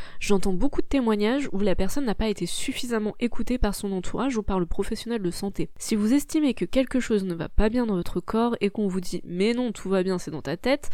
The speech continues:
allez voir quelqu'un d'autre. Vous serez toujours le seul à être le plus au courant de vos sensations, donc faites-vous confiance et n'hésitez pas à refuser les personnes qui ne sont pas assez à l'écoute.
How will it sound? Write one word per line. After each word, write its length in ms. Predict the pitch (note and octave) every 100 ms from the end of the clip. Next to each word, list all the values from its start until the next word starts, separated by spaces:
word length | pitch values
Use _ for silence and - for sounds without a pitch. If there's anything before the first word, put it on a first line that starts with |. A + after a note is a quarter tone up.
| -
allez 260 | G3+ -
voir 260 | F3 F#3+ -
quelqu'un 320 | G#3 G3+ F3+
d'autre. 320 | E3 E3 - -
Vous 100 | G3
serez 220 | - G#3+
toujours 280 | G3+ B3 C#4+
le 140 | A#3+ F#3
seul 400 | - - C#4 C4+
à 80 | F#3+
être 160 | F#3
le 60 | F3+
plus 240 | - B3
au 60 | A#3+
courant 260 | - A3+
de 80 | A#3+
vos 120 | F3
sensations, 540 | F3 A3 A3 A#3 - G#3
donc 280 | F#3+ F3 -
faites-vous 360 | A3+ G#3+ A3
confiance 640 | - G3+ F#3+ G#3 C4+ - -
et 100 | G3
n'hésitez 480 | F3+ F3 F3 - F3+
pas 180 | B3
à 60 | B3
refuser 360 | F#3 - F#3+ A3+
les 100 | G#3
personnes 380 | F3+ - A#3
qui 100 | A#3+
ne 60 | F3+
sont 160 | - E3+
pas 140 | G3
assez 260 | G3 F#3+ -
à 100 | F3+
l'écoute. 460 | E3 - - -